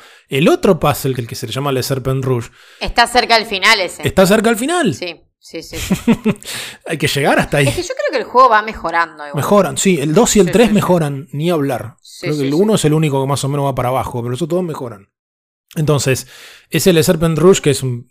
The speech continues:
Speaker 1: es un poema, está basado en un poema real, que tenía un formato medio como enigmático, tipo adivinanza.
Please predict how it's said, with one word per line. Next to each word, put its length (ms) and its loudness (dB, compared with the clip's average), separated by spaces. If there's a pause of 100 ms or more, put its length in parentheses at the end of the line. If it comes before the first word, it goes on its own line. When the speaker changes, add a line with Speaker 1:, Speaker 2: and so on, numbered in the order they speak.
Speaker 1:
es 160 -6
un 100 2
poema, 480 2
está 140 -2
basado 200 4
en 60 6
un 80 2
poema 280 2
real, 600 0 (600)
que 120 -6
tenía 220 -4
un 80 -6
formato 360 -4
medio 280 -2
como 280 -8
enigmático, 840 -6
tipo 180 -4
adivinanza. 880 -2